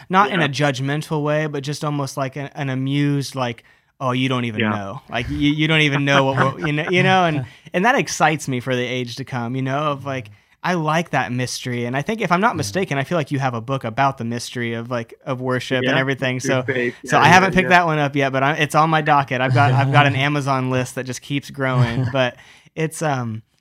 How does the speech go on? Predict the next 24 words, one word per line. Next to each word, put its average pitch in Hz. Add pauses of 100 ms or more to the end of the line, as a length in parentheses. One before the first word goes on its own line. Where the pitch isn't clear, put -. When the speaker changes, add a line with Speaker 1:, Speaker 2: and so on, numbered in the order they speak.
Speaker 1:
man, 175
I 165
just 180
think 175
that 151
that 156
mystery 151
is 120
such 131
a 120
key 127
part 120
of, 113 (120)
uh, 127
of 123
worship, 123
of, 120
like, 120 (420)
if 147
we 185
have 170
all 147
the 123
answers, 113